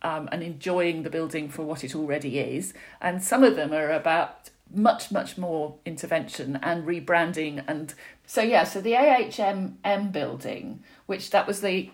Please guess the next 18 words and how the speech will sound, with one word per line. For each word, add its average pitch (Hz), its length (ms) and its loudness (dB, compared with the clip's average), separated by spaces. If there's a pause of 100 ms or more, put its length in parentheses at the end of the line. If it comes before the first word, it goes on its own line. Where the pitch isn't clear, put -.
um, 175 440 2 (300)
transformation, 180 1160 -4
transformation, 180 640 -4
that's - 220 -4
their 165 240 2
word, 143 400 -4 (300)
of 175 320 2
the 185 100 0
Royal 185 240 6
Mail 175 300 0
sorting 185 440 -6
office 135 320 -8
on 147 300 -6 (360)
be-, 147 340 -6
behind 165 380 -4
New 151 180 -4
Oxford - 400 -8
Street. - 540 -12